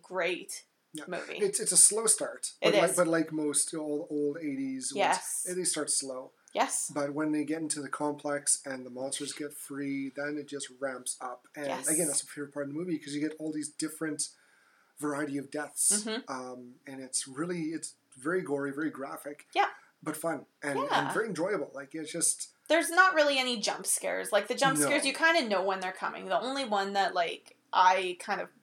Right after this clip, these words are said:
Speaker 1: knew, well, when they're in the elevator and the, when they first meet the werewolf, and it
Speaker 2: Yeah.
Speaker 1: just kinda pops out. But it's so obvious.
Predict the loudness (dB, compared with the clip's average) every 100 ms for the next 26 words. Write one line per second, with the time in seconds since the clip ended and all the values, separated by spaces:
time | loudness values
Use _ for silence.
0 | _ _ -8 -6 -4 -2 -4 -8 _ 2
1 | 4 4 0 4 6 8 6 2 -4 -10
2 | -16 -4 -2 2 2 2 0 -2 -2 -2
3 | -4 -6 -8 -8 -10 _ -2 -2 -2 -6
4 | -4 -4 -6 -10 -10 -6 -4 -2 4 4
5 | 4 -2 -2 0 2 2 2 2 2 2
6 | 0 0 -2 2 2 4 6 6 6 2
7 | -2 -4 -4 -4